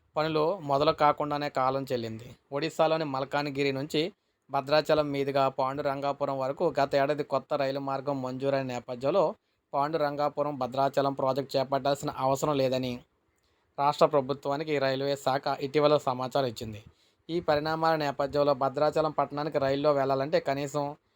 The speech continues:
ఐదేళ్లు ఎదురు చూడాల్సి ఉంటుంది. పదమూడు కిలోమీటర్లు నిర్మిస్తే సరిపోయేది. భద్రాచలం పట్టణానికి సమీపంలో ఉన్న రైల్వే స్టేషను పాండు రంగాపురం. ఇది కొత్తగూడెం, మునుగోరు స్టేషన్ల మధ్యలో ఉంది.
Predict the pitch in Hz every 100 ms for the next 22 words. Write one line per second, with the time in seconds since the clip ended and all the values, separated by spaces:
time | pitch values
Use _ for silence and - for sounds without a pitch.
0 | _ _ 131 139 143 147 143 139 147 147
1 | 143 143 139 127 117 110 107 - _ _
2 | _ _ _ _ _ - - 139 151 151
3 | 151 147 151 160 143 143 147 160 - 131
4 | 127 135 123 110 107 104 _ _ _ _
5 | 143 139 165 160 170 165 151 135 147 151
6 | 151 143 139 139 143 147 143 143 143 127
7 | 127 131 131 - 135 151 170 160 131 135
8 | 127 120 123 120 117 107 110 _ _ _
9 | _ 175 175 175 139 - 156 147 156 156
10 | - 139 139 135 143 143 - 139 131 143
11 | 139 131 123 147 156 127 113 110